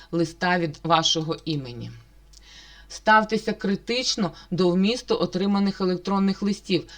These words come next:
Не все, що в них наведено, є правдою. Не відповідайте на листи, що приходять від невідомих осіб. Відповідаючи на ці листи, ви підтверджуєте існування адреси, що дасть змогу надсилати і надалі листи зі спамом.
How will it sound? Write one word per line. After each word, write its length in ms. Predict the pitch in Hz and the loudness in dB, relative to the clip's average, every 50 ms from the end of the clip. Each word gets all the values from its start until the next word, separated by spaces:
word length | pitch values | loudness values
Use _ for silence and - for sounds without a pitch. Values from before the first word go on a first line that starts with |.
| - - | -8 -4
Не 140 | 220 262 | -2 -2
все, 340 | 277 269 - - - 226 196 | -2 -2 -4 0 2 2 2
що 240 | 190 - - - 180 | 2 -2 -4 -4 -2
в 60 | 165 | 0
них 220 | 180 180 175 - - | 0 0 -2 -2 -2
наведено, 560 | 190 180 175 175 185 190 190 202 220 220 214 | -2 0 0 0 0 0 0 0 -2 0 0
є 200 | 202 170 175 175 | 0 0 0 -2
правдою. 580 | 175 - 185 151 135 131 127 120 117 - 180 185 - - - - - - - - - - - - - - - - - - - - - - - | -2 -2 -2 -2 -2 -4 -6 -8 -10 -10 -10 -10 -12 -14 -18 -20 -20 -20 -20 -20 -20 -20 -20 -20 -20 -20 -20 -20 -20 -20 -20 -20 -20 -16 -2
Не 160 | - 196 208 214 | 0 0 2 2
відповідайте 680 | 214 - - 208 202 208 185 214 208 208 202 - 202 | 0 0 -2 -2 -2 0 4 4 4 4 4 2 0
на 140 | 196 196 190 | 0 2 2
листи, 520 | 185 185 185 - - - - 226 247 294 - - - - | 2 0 0 -2 -6 -6 -4 -4 -4 -4 -8 -14 -16 -12
що 240 | - - - 220 | -6 -2 -2 -2
приходять 560 | 151 190 185 208 - - 220 240 226 240 196 190 | 0 0 -2 -2 4 4 4 4 4 2 -2 -2
від 140 | 175 170 | 0 0
невідомих 640 | 175 190 185 170 180 165 156 180 175 180 180 175 - | 2 2 2 2 2 2 2 2 2 2 0 -2 -2
осіб. 420 | - 180 175 - - 170 147 147 - - - - - - - | -4 -4 -4 -2 -2 -2 -2 -2 -4 -16 -20 -20 -20 -8 -4
Відповідаючи 760 | 196 220 - - 233 247 240 202 262 269 269 254 254 - 233 | -4 -4 0 0 0 2 2 4 4 4 4 2 0 -2 -2
на 120 | 226 226 220 | -2 -4 -6
ці 160 | - - 233 | -6 -6 -4
листи, 460 | 220 226 226 - - - 330 311 247 - | -4 -4 -6 -6 0 2 2 2 2 0
ви 300 | 190 180 180 262 285 294 | 0 2 4 4 4 4
підтверджуєте 1160 | 285 - 285 - - - 226 226 277 269 262 240 214 165 151 151 160 151 147 - - 143 139 - - - - - | 4 2 -2 -2 -2 -10 -2 2 6 6 8 6 6 4 0 0 0 0 0 -4 -8 -8 -8 -8 -16 -20 -20 -6
існування 720 | - 208 - - - 202 190 180 175 196 190 185 190 175 165 - | -4 -4 -4 0 0 0 0 2 4 4 4 6 4 0 -2 0
адреси, 680 | - 160 160 151 160 160 165 180 196 202 - - - - - - - | 0 0 0 2 2 2 4 2 2 0 -4 -6 -8 -8 -8 -10 -10
що 240 | - - - 226 | -10 -6 -4 -4
дасть 320 | 196 180 208 208 196 165 156 | 0 2 2 2 0 0 0
змогу 400 | 185 196 190 202 202 185 160 170 | 2 2 2 2 2 0 0 0
надсилати 720 | 165 165 156 156 - - 175 165 180 196 226 247 - 294 | 0 -2 -4 -6 -6 -4 -2 0 2 2 0 0 -2 -4
і 60 | 262 | -4
надалі 580 | 262 254 262 262 233 190 180 175 160 147 135 135 | -2 -2 -2 -2 0 2 4 4 4 2 0 -4
листи 440 | 131 131 139 147 - - - 202 208 | -6 -6 -8 -10 -10 -6 -4 -4 -2
зі 140 | - 185 175 | -2 -4 -6
спамом. 540 | - - - - 151 131 123 117 - 131 | -8 -10 -12 -10 -8 -8 -8 -10 -14 -16